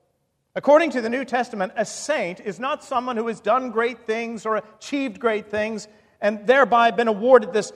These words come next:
special status reserved only for a select few. No. A saint is anyone at all who knows Jesus Christ as Savior and Lord.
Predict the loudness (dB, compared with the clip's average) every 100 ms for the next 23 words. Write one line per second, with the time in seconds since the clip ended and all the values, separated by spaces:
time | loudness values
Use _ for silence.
0 | -18 -20 -14 -4 -2 -2 -6 -6 0 0
1 | 0 -4 -4 0 0 0 -2 -2 -4 -6
2 | -8 -8 -6 -6 -6 -6 -6 -4 2 4
3 | 4 0 -6 -18 _ _ _ _ _ _
4 | _ _ _ _ _ _ _ _ _ _
5 | _ -8 -4 -2 -2 -6 -8 -6 -4 -2
6 | -2 0 2 2 0 -4 -4 -4 -6 -10
7 | -12 -12 -16 -6 -6 -6 -10 -14 -8 -10
8 | -8 -12 -12 -14 -16 -18